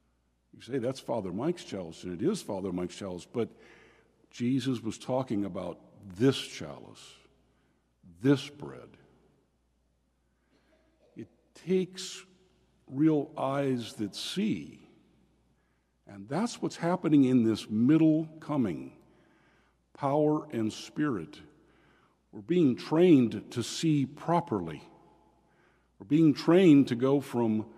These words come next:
weakness and our own flesh to being able to see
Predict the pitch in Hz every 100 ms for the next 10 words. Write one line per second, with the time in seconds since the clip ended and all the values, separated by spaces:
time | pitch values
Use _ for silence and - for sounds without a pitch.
0 | - - - 107 190 185 180 165 165 131
1 | 127 117 117 131 170 190 - - 92 90
2 | - - - _ _ _ _ _ _ _
3 | - 101 120 131 147 139 135 113 - -
4 | 165 170 175 175 170 170